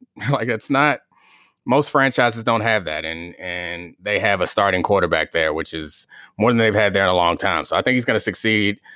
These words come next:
It's a year where he's gonna be playing for his contract extension. I expect that he's gonna put up some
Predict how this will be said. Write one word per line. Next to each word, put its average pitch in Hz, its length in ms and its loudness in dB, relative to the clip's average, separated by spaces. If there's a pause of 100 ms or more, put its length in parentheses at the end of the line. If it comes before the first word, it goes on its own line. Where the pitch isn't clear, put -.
(120)
It's - 120 -6
a 104 60 2
year 107 200 4
where 101 140 4
he's 101 160 0
gonna 101 180 2
be 98 100 -2
playing 98 400 2
for 92 240 4
his 98 140 0
contract 95 420 0
extension. 90 580 -4
I 90 140 -4
expect 87 380 -4
that 80 160 -2
he's 82 200 -8
gonna 80 260 -6 (120)
put - 140 0
up 80 120 -2
some 78 320 -2